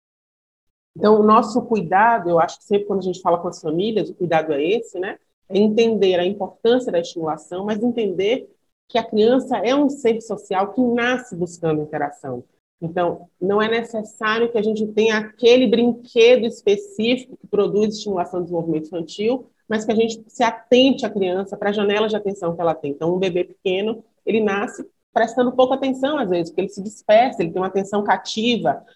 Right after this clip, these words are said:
toca qualquer barulho, ele se volta pra esse. Então, assim, que a gente, quando ele olha pra gente, são momentos mais curtos, né? Que aquela, aquela interação de fato acontece. Então, que a gente possa ficar atento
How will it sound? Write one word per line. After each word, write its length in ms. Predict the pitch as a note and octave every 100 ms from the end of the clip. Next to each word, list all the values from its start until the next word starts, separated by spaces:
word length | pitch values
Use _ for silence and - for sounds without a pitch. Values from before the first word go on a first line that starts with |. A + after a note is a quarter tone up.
| _ _ -
toca 260 | G#3+ G#3+
qualquer 280 | G#3+ G3 A3
barulho, 280 | G3 G3 G#3+
ele 200 | G3+ G3
se 200 | - G#3
volta 360 | F3 G3 G3+ G3+
pra 180 | E3+ E3+
esse. 340 | G#3 A#3 G3+
Então, 140 | G3+
assim, 160 | G3 E3+ _ _ -
que 60 |
a 20 |
gente, 240 | A3+ C4 - -
quando 180 | B3+
ele 140 | C#4 A#3+
olha 280 | G#3+ A#3+ A#3
pra 180 | G#3+
gente, 360 | G3+ G#3+ B3+ C#4+
são 140 | D#4
momentos 380 | C4+ C4+ B3+ C4+
mais 240 | B3+ C#4 -
curtos, 440 | C4 D4 - F3+
né? 120 | A3
Que 100 | A3
aquela, 260 | G3+ G#3 F3+
aquela 300 | - - F#3
interação 420 | G3 F3+ - F#3+
de 100 | F#3+
fato 220 | F3 E3+
acontece. 460 | F#3 F#3+ F3 D#3 -
Então, 120 | D#3+
que 80 | G#3
a 40 |
gente 160 | A3 -
possa 240 | A3 A3
ficar 200 | - G#3
atento 560 | G#3 - A3 A#3 -